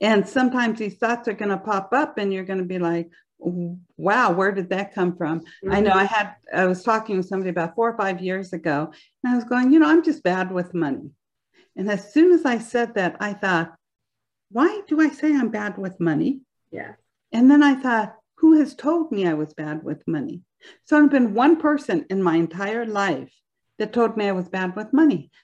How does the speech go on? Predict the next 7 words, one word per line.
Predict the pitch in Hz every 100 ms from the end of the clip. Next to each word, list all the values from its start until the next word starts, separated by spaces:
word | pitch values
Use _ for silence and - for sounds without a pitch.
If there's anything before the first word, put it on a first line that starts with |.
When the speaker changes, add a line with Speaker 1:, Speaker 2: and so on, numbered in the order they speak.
| _
Speaker 1:
That | 220
was | 233 233
my | 226
ex-husband. | 208 226 285 320 - 143 - - _ _ _ _
I'm | -
like, | 277 269 240 - -
"Why | 262 311 381